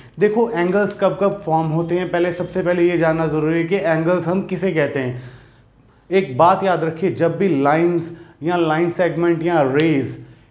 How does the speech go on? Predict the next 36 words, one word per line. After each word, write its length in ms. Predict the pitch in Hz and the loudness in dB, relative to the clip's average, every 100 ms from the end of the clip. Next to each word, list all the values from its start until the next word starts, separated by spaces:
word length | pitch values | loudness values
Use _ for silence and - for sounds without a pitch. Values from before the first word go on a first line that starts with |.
| - | -2
एक 280 | 175 160 147 | -2 -2 -6
दू-, 340 | - - 143 175 | -10 -12 -12 -8
किसी 220 | 160 202 | -4 -2
भी 120 | 208 | -2
दूसरी 440 | 160 170 165 208 | 0 -2 0 2
lines 400 | 180 165 185 170 | 4 4 2 0
या 140 | 180 180 | 2 0
line 340 | 165 160 175 | 2 2 0
segments 520 | 170 170 165 170 170 | 0 -2 0 -2 0
या 120 | 190 160 | -2 0
rays 440 | 147 165 196 - | 0 2 2 0
को 320 | 165 175 170 - - | -2 -2 -2 -14 -4
intersect 580 | 170 185 214 - 208 208 | -2 0 0 0 -2 0
करती 380 | 185 156 160 165 | 0 0 0 2
है, 260 | 180 180 - - - | 2 0 -10 -18 -4
तो 80 | 202 | -2
जो 320 | 175 226 226 | 2 0 2
point 260 | 190 190 208 | 0 2 2
of 160 | 214 190 | 0 0
intersection 640 | 175 190 190 202 - 185 | -2 -4 -2 -4 -2 -2
होता 200 | 143 170 | 0 0
है 60 | |
ना, 360 | 190 170 - - | 0 -2 -8 -2
उस 240 | 208 220 - | 0 2 0
point 220 | 208 202 | -2 -2
पे 80 | 196 | -2
बनता 320 | 170 165 170 | -2 0 2
है 480 | 185 214 214 - - - | 4 4 0 -8 -18 -6
एक 260 | 190 196 - | -6 -6 -6
angle। 500 | 160 156 135 110 - - - | -4 -2 -2 -4 -8 -18 -6
जैसे 240 | 165 165 196 | -2 0 -2
कि 160 | 175 | -2
हम 120 | 196 185 | -2 0
मान 280 | 170 185 | 0 0
लेते 280 | 180 165 175 | 0 0 0
हैं, 480 | 180 196 - - | 0 -2 -6 -16